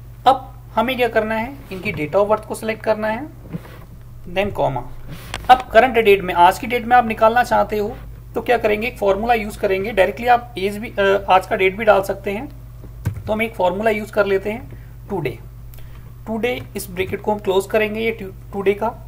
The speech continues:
bracket है, कॉमा लगाएंगे। अब हम क्या निकालने वाले हैं, यहाँ पर only ईयर निकालने वाले हैं, तो हम क्या करेंगे, Inverted comma के अंदर यस लगाएंगे, Y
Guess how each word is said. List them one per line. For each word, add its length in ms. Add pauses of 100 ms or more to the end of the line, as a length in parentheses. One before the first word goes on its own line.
(140)
bracket 400
है, 180 (760)
कॉमा 240
लगाएंगे। 560
अब 100
हम 160
क्या 120
निकालने 380
वाले 240
हैं, 120 (440)
यहाँ 200
पर 220
only 380
ईयर 340
निकालने 400
वाले 260
हैं, 140
तो 80
हम 100
क्या 120
करेंगे, 300
Inverted 360
comma 240
के 140
अंदर 240 (680)
यस 200
लगाएंगे, 420
Y 320